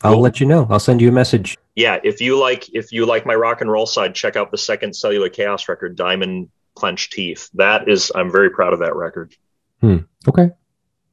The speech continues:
Speaker 2: I would
Speaker 1: Cool.
Speaker 2: dare say it's somewhat accessible, but not really. <laughs>
Speaker 1: Okay. I'm,
Speaker 2: Cool.
Speaker 1: I'm willing. Willing for
Speaker 2: All right.
Speaker 1: sure.
Speaker 2: Great.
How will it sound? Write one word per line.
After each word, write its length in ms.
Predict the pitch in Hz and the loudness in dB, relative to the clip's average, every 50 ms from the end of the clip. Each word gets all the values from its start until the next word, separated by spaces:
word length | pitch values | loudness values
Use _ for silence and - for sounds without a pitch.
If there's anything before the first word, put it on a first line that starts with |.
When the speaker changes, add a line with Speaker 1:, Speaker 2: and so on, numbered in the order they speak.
| _ _ _ _ _ _ - | _ _ _ _ _ _ 2
Speaker 2:
I 80 | 117 123 | 4 6
would 120 | 151 156 | 6 6
Speaker 1:
Cool. 60 | 143 | 6
Speaker 2:
dare 220 | 135 123 123 123 123 | 4 4 4 4 2
say 240 | 123 - 135 120 | 2 2 2 2
it's 200 | 110 101 - - - - | 2 0 0 -2 -2 -2
somewhat 440 | - 110 110 123 131 147 151 - | -2 -2 0 0 -2 -2 -2 -6
accessible, 800 | 160 135 - - - 165 160 - - 175 165 170 165 165 165 - _ | -10 -14 -12 -10 -8 -8 -8 -8 -8 -4 0 2 2 2 0 -2 _
but 160 | 98 90 - | -2 -2 0
not 200 | 104 98 87 - | -2 -2 -2 -4
really. 320 | - 85 85 87 82 - - _ _ _ _ _ _ _ - | -4 -6 -8 -10 -12 -14 -16 _ _ _ _ _ _ _ -12
<laughs> 80 | - 523 466 - - - 698 659 659 719 719 719 698 - - - - - | 0 2 2 2 2 0 -4 -4 -6 -8 -8 -8 -10 -12 -12 -8 -4 -2
Speaker 1:
Okay. 240 | 117 - - 185 165 - _ _ - _ _ _ _ _ _ _ _ _ _ - - - | 0 2 2 2 2 0 _ _ -20 _ _ _ _ _ _ _ _ _ _ -14 -2 2
I'm, 120 | 113 113 110 | 4 6 8
Speaker 2:
Cool. 160 | 110 123 - | 8 8 8
Speaker 1:
I'm 160 | - 113 113 | 8 6 6
willing. 340 | 110 107 107 110 113 120 - - _ _ _ _ _ _ _ _ _ _ | 6 6 6 6 4 2 0 -6 _ _ _ _ _ _ _ _ _ _
Willing 240 | - 120 123 131 131 | 2 6 6 6 6
for 80 | 123 104 | 6 6
Speaker 2:
All 60 | 120 | 4
right. 100 | 160 190 | 4 4
Speaker 1:
sure. 260 | 123 101 87 92 - _ _ _ _ _ _ _ _ _ _ _ | 4 4 4 2 -2 _ _ _ _ _ _ _ _ _ _ _
Speaker 2:
Great. 340 | - 101 110 156 185 202 | 0 2 2 2 0 -4